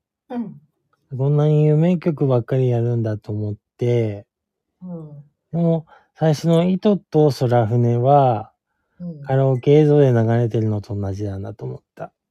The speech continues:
Speaker 1: あ、すごっ。そうなんや。
Speaker 2: うん。
Speaker 1: うーん。
Speaker 2: だから、空船のあの歌ってる男の人を見たことがあって。
Speaker 1: すごい。
Speaker 2: うん。
Speaker 1: 私ね、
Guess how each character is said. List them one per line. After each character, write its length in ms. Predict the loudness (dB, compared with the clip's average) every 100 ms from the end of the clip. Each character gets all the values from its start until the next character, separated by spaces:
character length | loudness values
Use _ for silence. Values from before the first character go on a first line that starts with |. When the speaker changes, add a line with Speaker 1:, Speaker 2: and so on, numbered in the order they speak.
| _ _ _ _ _ -8
Speaker 1:
あ、 100 | -8
す 200 | -6 -2
ご 260 | 0 0
っ。 60 | 0
そ 160 | -6
う 40 | -4
な 120 | -6
ん 80 | -8
や。 240 | -12 -12 -6
Speaker 2:
う 120 | -4
ん。 140 | -6
Speaker 1:
う 40 | -10 _ _ _ _ _ _ _ _ _ _ _ -16
ー 480 | -12 -12 -12 -12 -14
ん。 60 | -8
Speaker 2:
だ 140 | -4 2
か 120 | 2
ら、 240 | 4 2
空 280 | 0 2 2
船 320 | 2 2 2
の 240 | 2 0 0
あ 60 |
の 180 | 0 0
歌 200 | -2 -4
っ 40 |
て 140 | 0 0
る 80 | 0
男 300 | -2 -6 -4
の 140 | -6
人 360 | -8 -6 -4 -4
を 60 |
見 120 | -4
た 140 | -6 -8
こ 140 | -10
と 160 | -12 -12
が 120 | -12
あ 60 | -14
っ 40 | -18 _
て。 240 | -16 -16 _ _ _ _ _ _ -20
Speaker 1:
す 260 | -8 -6
ご 340 | -2 0 0 0
い。 100 | -6 _
Speaker 2:
う 160 | -10 -8 -10
ん。 40 | -16 _ _ _ _ _ _ _
Speaker 1:
私 320 | -10 -10 -10
ね、 360 | -12 -12 -14